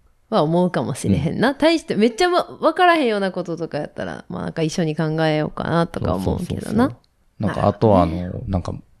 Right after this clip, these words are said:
Speaker 2: マイクロソフトのツールでなんか、
Speaker 1: うん。
Speaker 2: パワーオートメイトっていうなんか自動化のツールがあって、
Speaker 1: うんうん。
Speaker 2: なんかそれを、なんか最近この社内で使っていこうみたいな流れになっとって、
Speaker 1: うん。うんう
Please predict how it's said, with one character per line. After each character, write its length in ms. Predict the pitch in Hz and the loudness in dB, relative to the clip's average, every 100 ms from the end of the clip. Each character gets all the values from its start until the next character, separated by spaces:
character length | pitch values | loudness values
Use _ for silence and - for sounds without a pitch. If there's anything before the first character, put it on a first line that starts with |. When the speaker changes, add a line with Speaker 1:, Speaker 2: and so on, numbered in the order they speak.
| _ | _
Speaker 2:
マ 220 | 98 101 | 0 2
イ 80 | 110 | 2
ク 200 | - - | -2 -2
ロ 80 | 110 | -2
ソ 180 | 98 107 | 0 -2
フ 120 | - - _ _ _ | -4 -12 _ _ _
ト 160 | - 85 | -10 -8
の 260 | 82 85 82 | -6 -4 -4
ツ 160 | - 98 | -2 0
ー 80 | 90 | 0
ル 120 | 90 | 0
で 160 | 87 | 0
な 120 | 82 82 | -2 -4
ん 80 | |
か、 320 | 80 - - - | -6 -8 -8 -6
Speaker 1:
う 60 | 190 | -4
ん。 360 | 180 - 220 - _ _ _ | -4 -8 -14 -20 _ _ _
Speaker 2:
パ 140 | - 101 | 2 4
ワ 180 | 101 | 6
ー 20 | 98 | 4
オ 180 | 95 | 2
ー 40 | 95 | 0
ト 100 | 101 | 0
メ 160 | 98 | 2
イ 60 | 87 | 2
ト 140 | - | -2
っ 20 | - | -12
て 120 | - | -8
い 40 | |
う 20 | |
な 80 | 90 | -6
ん 20 | |
か 80 | 85 | -6
自 240 | 85 98 107 | -4 0 4
動 220 | 120 123 | 4 4
化 160 | - | 2
の 100 | 117 | 0
ツ 200 | 113 - | 0 0
ー 80 | 113 | 2
ル 120 | 107 | 2
が 100 | 104 | 0
あ 40 | 82 | -2
っ 80 | - - | -6 -6
て、 200 | 87 135 | -4 2
Speaker 1:
う 80 | |
ん 0 | |
う 40 | 214 | 2
ん。 380 | 196 165 165 - _ _ - | 2 -2 -6 -8 _ _ -6
Speaker 2:
な 80 | 98 | -4
ん 20 | |
か 20 | |
そ 140 | - | 0
れ 160 | 120 120 | 2 4
を、 400 | 120 139 85 80 _ _ - | 6 6 4 -2 _ _ -8
な 100 | 101 | -6
ん 20 | |
か 60 | 82 | 0
最 180 | 101 95 | 0 2
近 460 | 104 95 92 87 | 2 4 4 0
こ 100 | - | -8
の 80 | 90 | -10
社 160 | - 107 | 0 4
内 180 | 101 73 | 4 2
で 120 | - | -4
使 200 | - 101 | -4 -2
っ 100 | - | 2
て 120 | 104 | 2
い 40 | |
こ 140 | 92 98 | 2 2
う 20 | |
み 100 | 90 | 2
た 120 | 80 | -2
い 60 | - | -6
な 160 | 90 90 | -8 -2
流 260 | 98 104 | 2 4
れ 80 | 92 | 4
に 100 | 78 | 0
な 80 | 78 | -6
っ 60 | - | -8
と 100 | 85 | -8
っ 40 | |
て、 180 | - - | -6 -6
Speaker 1:
う 40 | 90 | -2
ん。 20 | |
う 40 | |
ん 40 | |
う 40 | 190 | 0